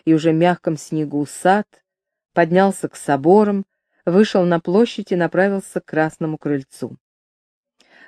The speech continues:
Встретившийся во дворе окольничий Плещеев, борясь с зевотой, объявил: "Батюшки,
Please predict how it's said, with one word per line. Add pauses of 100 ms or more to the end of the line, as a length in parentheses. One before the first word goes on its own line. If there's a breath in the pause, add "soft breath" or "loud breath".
Встретившийся
во
дворе
окольничий
Плещеев, (880)
борясь
с
зевотой,
объявил: (880)
"Батюшки,